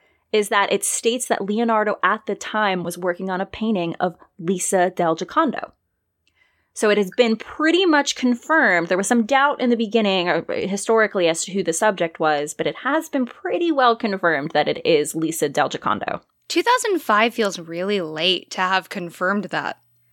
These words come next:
Speaker 1: Yeah, this, this text was finally d-, rediscovered. So it had been in, I think, some archives, and that note, that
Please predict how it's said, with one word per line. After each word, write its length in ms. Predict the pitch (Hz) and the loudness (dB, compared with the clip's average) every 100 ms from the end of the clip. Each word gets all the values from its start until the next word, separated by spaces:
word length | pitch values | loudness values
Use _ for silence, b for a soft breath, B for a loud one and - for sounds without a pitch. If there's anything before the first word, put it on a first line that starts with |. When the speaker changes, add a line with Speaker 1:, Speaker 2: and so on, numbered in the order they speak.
| _ _ - | _ _ -4
Speaker 1:
Yeah, 300 | 208 320 311 | 0 2 2
this, 240 | 196 226 220 | 2 0 0
this 220 | 220 214 | -2 -2
text 340 | - 233 220 - | -2 -4 -4 -4
was 140 | 208 | -2
finally 280 | 214 190 185 | 0 0 0
d-, 100 | 170 - | -4 -4
rediscovered. 1040 | 139 175 208 208 190 - 196 190 - - 160 | -6 -2 0 2 2 2 0 0 -4 -8 -6
So 260 | - 165 170 _ _ | 0 0 -2 _ _
it 160 | - 175 | 0 2
had 240 | 185 175 | 0 2
been 240 | 180 170 | 2 0
in, 260 | 160 170 160 | -2 -2 -2
I 140 | - | -4
think, 200 | 196 175 | -6 -8
some 200 | - - - | -8 -10 -4
archives, 680 | 196 - 240 233 233 240 - B B B - | -6 -2 0 0 -2 -4 -12 B B B -6
and 400 | 185 180 175 175 | -2 -2 -2 -2
that 220 | 185 175 | 0 0
note, 300 | 190 185 180 | 2 0 2
that 180 | 175 - | 0 -4